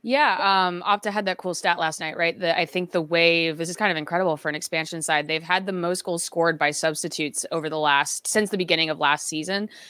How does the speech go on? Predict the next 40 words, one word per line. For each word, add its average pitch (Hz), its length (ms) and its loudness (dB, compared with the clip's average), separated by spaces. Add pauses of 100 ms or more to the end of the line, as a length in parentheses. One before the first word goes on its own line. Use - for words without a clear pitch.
than 170 100 4
any 160 240 2
other 156 160 2
team 156 240 0
in 151 80 0
the 151 80 0
league. 151 240 0
I 151 100 4
think, 151 360 -2
um, 143 320 2
with 151 160 -6
the 160 80 -2
two 156 520 0 (260)
last 151 260 0
night, 151 180 2
it - 80 -2
was 156 140 -6
a 143 40 -6
total 151 300 -2
of 131 100 -6
ten. 165 600 0
Um, 151 480 -2 (180)
pretty 262 180 2
incredible 208 480 2
to 165 120 -2
think 170 180 0
of 160 340 -2
an 165 120 -6
expansion 170 500 0
team 151 420 -4 (380)
being 175 260 4
the 160 80 -2
team 170 300 0
that 160 140 -2
has 165 320 0
all 165 120 6
the 156 100 -2
scoring 165 380 -2
subs. 165 480 -2
But 165 340 0